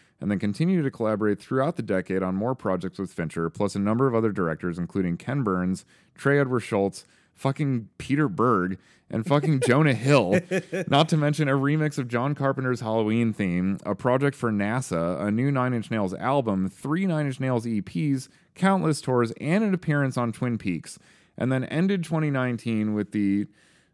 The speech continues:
uh, alternately heart-pounding and heart-wrenching score for Watchmen, one of the other high points of the fucking high points of the decade. Um, also, the score for this film, uh, is truly perfection. Um,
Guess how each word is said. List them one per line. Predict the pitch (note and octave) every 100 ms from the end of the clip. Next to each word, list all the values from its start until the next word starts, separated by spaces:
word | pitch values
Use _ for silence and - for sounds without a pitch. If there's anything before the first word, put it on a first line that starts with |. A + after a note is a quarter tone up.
| -
uh, | G2 G#2+ -
alternately | D3+ D#3+ D#3+ C#3 C3
heart-pounding | A2 C3+ C#3+ C#3 C3+ C#3 C3 A#2+
and | G#2
heart-wrenching | G2 B2+ D#2+ A2+ A2+ A2+
score | - G#2 G2
for | -
Watchmen, | G2 G#2+ A2 G2 F2+ F2+
one | F2+
of |
the | F2+ -
other | D#3+ E3+ A#2
high | F#2
points | E2 F2+ E2 F2+
of |
the | E2+
fucking | D#2+ E2 E2+ E2+
high | E2+ D#2
points | D2 D2 -
of |
the | D2+
decade. | F#2 F2 B1 - - - - - _ _
Um, | - G2+ G2+ G#2 G2+
also, | - D3+ D3+ C#3+
the | B2
score | B2 A#2
for | A2+
this | A2 G#2
film, | - G2+ G2 F#2+ F#2+ -
uh, | E2+ E2 -
is | A2+ A#2 G#2+
truly | - A#2 G#2 G2
perfection. | E2+ F#2+ A#2 A#2+ - - -
Um, | C#2+ E2 E2 E2+ E2+